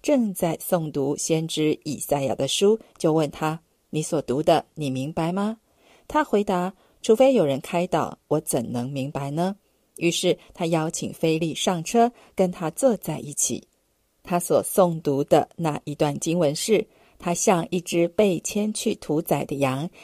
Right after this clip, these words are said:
像一只在剪毛人手下的羔羊，默默无声。同样，他也一言不发。他忍受耻辱，没有人替他主持正义，也没有人能指出他的世系，因为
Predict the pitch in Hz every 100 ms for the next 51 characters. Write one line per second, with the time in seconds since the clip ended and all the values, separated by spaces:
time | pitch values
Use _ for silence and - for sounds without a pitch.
0 | - - 165 165 160 170 160 170 151 -
1 | - 147 123 123 135 165 156 165 156 -
2 | - 170 151 - 139 - 208 240 190 147
3 | 165 _ 285 233 214 143 147 - 208 220
4 | - _ _ - 143 156 165 151 _ -
5 | 160 151 - 147 131 131 147 - 175 190
6 | - _ _ _ - 180 170 165 143 117
7 | - 185 151 - - - - 202 247 -
8 | _ _ 165 190 180 156 139 - 170 165
9 | 151 143 - 127 - 247 226 220 185 -
10 | - 151 139 143 165 147 139 - 143 147
11 | - - - - 156 - - - - -
12 | 226 - 214 - - _ - 185 190 160